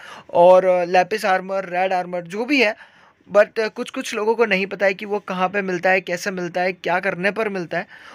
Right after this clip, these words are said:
और कौन से मॉब से मिलता है। तो आज की वीडियो में मैं वही आप लोगों को बताने वाला हूँ कि आप लोग कैसे, अ, ये सारे रेयर ड्रॉप्स आपको मिल सकते हैं, ठीक है। तो गाइस,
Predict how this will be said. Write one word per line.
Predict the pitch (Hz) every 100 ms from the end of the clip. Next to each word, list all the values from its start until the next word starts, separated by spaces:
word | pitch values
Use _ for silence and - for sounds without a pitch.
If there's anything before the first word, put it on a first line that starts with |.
| -
और | 185
कौन | - 202 196
से | 254
मॉब | 214 190
से | 190 240
मिलता | 196 156
है। | 151
तो | 196
आज | 180 302
की | 262
वीडियो | 226 233
में | 233
मैं | 226 233
वही | 185 185 214
आप | 196 202
लोगों | 202
को | 202
बताने | 185 185 185
वाला | 180 190
हूँ |
कि | 190
आप | 180 175
लोग | 208 -
कैसे, | 180 175 202 208 - - - _ -
अ, | 165 165 170 170 160 _ -
ये | 190
सारे | 220 233 220
रेयर | 185 185
ड्रॉप्स | 180 208 196
आपको | - 175 - 196
मिल | 175
सकते | 185 185 -
हैं, | 214 - _ _ _ _ -
ठीक | 220
है। | 185 - _ _ _ _ _ _ - _ _
तो | 208
गाइस, | 277